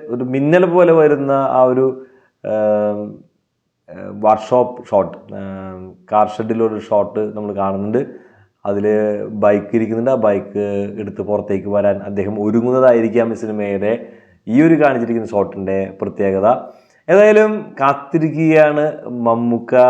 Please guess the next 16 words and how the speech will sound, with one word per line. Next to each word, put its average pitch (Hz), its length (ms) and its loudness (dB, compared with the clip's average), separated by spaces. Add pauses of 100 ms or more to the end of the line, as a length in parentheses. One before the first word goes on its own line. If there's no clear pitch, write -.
(240)
നിങ്ങൾ 113 260 0 (220)
ബസൂക്കയിലെ 123 760 2 (120)
താരമായിട്ട് 110 760 0 (360)
ഞങ്ങളുടെ 120 220 2
മുന്നിൽ 117 180 0 (120)
അവതരിക്കുന്നത് 101 640 -2
കാണാനായിട്ട്. 92 580 -2 (160)
ഡീനു 98 280 -4 (260)
ഡെന്നിസ്, 113 380 -2 (500)
നിങ്ങൾ 107 260 0 (360)
ഒരു 107 100 -4 (100)
കഴിവുള്ള 131 440 2 (140)
സംവിധായകൻ 113 680 2
തന്നെയാണെന്ന് 113 540 0
നിങ്ങളുടെ 104 300 -2 (200)
ഓരോ 123 200 4